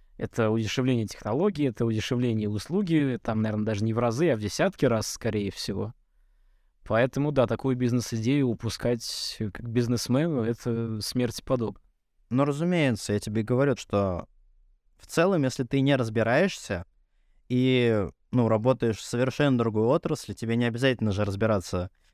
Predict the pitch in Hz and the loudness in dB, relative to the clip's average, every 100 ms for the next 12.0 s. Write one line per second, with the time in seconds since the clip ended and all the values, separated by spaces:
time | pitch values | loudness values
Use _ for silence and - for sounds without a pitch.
0 | _ 95 98 107 104 101 95 92 78 - | _ -6 0 2 4 4 2 0 -4 -8
1 | - - 120 - 107 - 98 87 - _ | -4 -2 -2 -2 -2 0 -2 -2 -8 _
2 | _ _ _ _ _ - _ - 170 180 | _ _ _ _ _ -20 _ -4 0 2
3 | 160 - - 143 196 214 202 - _ _ | 2 -2 -4 0 2 2 0 -2 _ _
4 | _ _ _ _ 147 185 180 165 127 - | _ _ _ _ 0 2 4 4 2 -2
5 | _ _ _ - 135 131 123 107 90 _ | _ _ _ -6 -2 2 2 2 0 _
6 | _ _ _ _ 139 175 220 202 _ - | _ _ _ _ -2 2 2 -2 _ -2
7 | 156 202 - 175 151 - 143 139 135 123 | 4 4 2 -2 -4 -2 2 4 4 2
8 | 107 117 _ _ _ _ _ _ _ _ | 0 -4 _ _ _ _ _ _ _ _
9 | _ _ _ _ 127 147 196 190 170 - | _ _ _ _ 0 4 4 4 2 2
10 | 151 147 147 143 - _ _ - 123 147 | 4 4 4 0 -8 _ _ -6 0 4
11 | 151 143 123 123 120 123 117 104 92 | 4 4 2 0 2 2 2 0 0